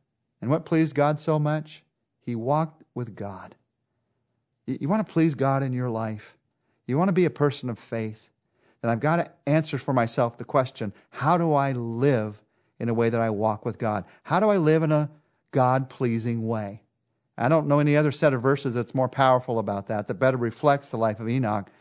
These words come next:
than Colossians one, ten to twelve. Those verses say, "And we pray this in order that you may live a life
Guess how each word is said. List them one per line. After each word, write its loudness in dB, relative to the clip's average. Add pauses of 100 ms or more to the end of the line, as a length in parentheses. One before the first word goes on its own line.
(240)
than -4
Colossians 0
one, 0
ten -2
to -8
twelve. -6 (480)
Those 0
verses 0
say, 4
"And 0
we 0
pray 4
this 0
in 2
order 6
that -4
you 2
may 2
live 2
a 2
life 4